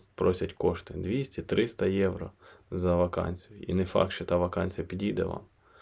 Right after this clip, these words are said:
Тому я почав готуватись, перебирати ці агентства. Думаю, ну добре, приїду вже в Європу і там буду, якби, е, більш детально знайомитися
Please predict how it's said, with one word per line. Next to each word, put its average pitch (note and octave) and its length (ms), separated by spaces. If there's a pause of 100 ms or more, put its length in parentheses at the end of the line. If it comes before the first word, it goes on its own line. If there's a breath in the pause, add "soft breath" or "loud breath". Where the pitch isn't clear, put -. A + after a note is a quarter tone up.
(1500 loud breath)
Тому B2 400
я A#2+ 140
почав A2+ 380
готуватись, C3+ 580
перебирати G#2+ 640
ці G2+ 180
агентства. A#2+ 760
Думаю, G#2 420
ну A#2+ 160
добре, F2+ 420 (160)
приїду G2 420
вже F#2 300
в F2+ 40
Європу G2+ 640 (100)
і F2+ 80
там G#2 380 (920 loud breath)
буду, G#2 540 (640 loud breath)
якби, F#2 480 (840 soft breath)
е, - 40 (540)
більш G2 360
детально F#2+ 640 (380)
знайомитися F#2 1000